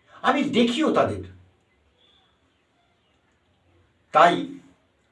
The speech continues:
তাদের উদ্দেশ্যে বলছি আমি, যারা কোনো কুল কিনারা পাচ্ছেন না, আমি বলবো না আমি খুব হাই লেভেলের তান্ত্রিক, কখনো বলবো না।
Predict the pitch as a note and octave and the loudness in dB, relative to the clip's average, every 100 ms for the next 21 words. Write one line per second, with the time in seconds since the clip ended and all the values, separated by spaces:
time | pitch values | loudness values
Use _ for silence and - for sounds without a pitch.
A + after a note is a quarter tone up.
0 | _ C3 B2 G#3 - - G3 - - A#2 | _ -2 2 2 0 -2 -4 -4 -6 -6
1 | A#2 A#2 A2 F2 F2+ - - _ _ _ | -8 -8 -10 -12 -12 -16 -20 _ _ _
2 | _ _ B2+ C3+ D#3 D3+ D3+ - _ _ | _ _ -4 2 4 4 -2 -6 _ _
3 | D#3+ F3 F3 - A3 A3 A3+ G3 F3+ - | -4 -2 -2 -2 -2 -2 0 4 6 4
4 | C3 C3+ - C3+ F#2+ F2+ F2+ - - _ | 2 -2 -4 -8 -6 -8 -12 -18 -20 _
5 | _ _ _ _ _ _ _ _ _ - | _ _ _ _ _ _ _ _ _ -10
6 | C#3 D#3 C3+ C#3 F3+ E3+ - - - _ | -6 0 2 2 2 2 0 -4 -18 _
7 | _ _ _ _ - F3 G3 F#3 F3 - | _ _ _ _ -2 0 2 -2 -6 -10
8 | - _ _ - - F#4+ G4 - G#3 A#3 | -20 _ _ -2 8 10 10 6 2 0
9 | A3+ A3 A3 A3+ A#3+ A#3+ - - - - | -2 -4 0 4 4 2 0 2 2 2
10 | - - - - _ _ _ _ _ _ | -8 -12 -14 -20 _ _ _ _ _ _
11 | - F#2 - F3 B2+ G2+ F2+ E2+ - | -20 -20 -10 -6 -4 -6 -8 -12 -14